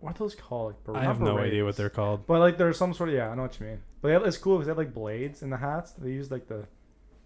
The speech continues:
Speaker 1: hit pe-, like, beat people up.
Speaker 2: That sounds so stupid.
Speaker 1: But no, it's like, it's, they're gangsters, so it's like, <laughs> it's
Speaker 2: So
Speaker 1: like
Speaker 2: wait, they're
Speaker 1: that.
Speaker 2: gangsters who have knives in their hats?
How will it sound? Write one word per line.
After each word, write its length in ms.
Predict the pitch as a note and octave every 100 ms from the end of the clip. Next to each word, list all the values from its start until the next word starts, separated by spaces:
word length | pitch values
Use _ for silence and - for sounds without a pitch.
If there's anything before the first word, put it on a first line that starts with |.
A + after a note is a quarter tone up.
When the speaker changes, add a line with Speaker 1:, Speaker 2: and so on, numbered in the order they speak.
| _
Speaker 1:
hit 180 | - C3
pe-, 120 | C#3+
like, 180 | D3 B2+
beat 160 | C3+ C#3+
people 260 | C3+ A2+
up. 240 | A#2+ D#3+ - - _ -
Speaker 2:
That 140 | A#2
sounds 220 | - D3 -
so 260 | - A2
stupid. 540 | G2 - G#2+ G2+ G#2+ A2 - _ _
Speaker 1:
But 120 | F3
no, 80 | F#3+
it's 100 | F3
like, 180 | D#3 -
it's, 120 | - D3
they're 120 | D3
gangsters, 680 | A#2 B2+ D3+ - F#2+ F#2
so 220 | - A2+ A2
it's 160 | -
like, 180 | A#2+ B2 - - -
<laughs> 0 |
it's 960 | A3 - - - - - - - -
Speaker 2:
So 80 | D3+
Speaker 1:
like 140 | C#3 B2+
Speaker 2:
wait, 40 |
they're 100 | B2+
Speaker 1:
that. 60 | B2
Speaker 2:
gangsters 500 | A#2 A#2+ - C#3 B2+
who 80 | C3
have 140 | A#2
knives 440 | G#2+ G2 G2 G#2+ A2+
in 80 |
their 160 | A2 G2
hats? 480 | G2 F#2+ - -